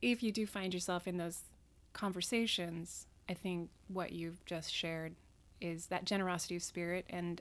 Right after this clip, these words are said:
understanding how a person got to the place that they are, what, how their affections got, got, um, rooted in, in where they're at, I think is, is super important and, um,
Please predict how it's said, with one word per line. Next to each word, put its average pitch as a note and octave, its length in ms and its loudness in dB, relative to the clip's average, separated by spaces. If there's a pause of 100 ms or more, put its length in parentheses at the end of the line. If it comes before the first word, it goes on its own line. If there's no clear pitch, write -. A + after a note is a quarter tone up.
understanding F3 720 0 (840)
how F#3 400 4
a - 80 0
person F3+ 340 -2
got E3+ 240 -2
to F3+ 80 -6
the F3 60 -4
place E3+ 320 -4
that F#3 140 -6
they F3 100 -6
are, E3+ 280 -4
what, F#3+ 160 -4 (100)
how G#3+ 340 0
their G3+ 140 0
affections - 600 -2
got, F3+ 260 -2 (760)
got, G3 360 2
um, F#3+ 420 0 (440)
rooted G#3+ 460 10
in, G3 560 2 (360)
in G#3+ 400 4
where A#3 220 6
they're A3+ 100 4
at, C4 300 2
I - 100 0
think F3+ 200 2
is, F3 200 2
is F3 160 -2
super F3 540 0
important - 480 -4
and, E3+ 300 -2 (680)
um, E3+ 400 -6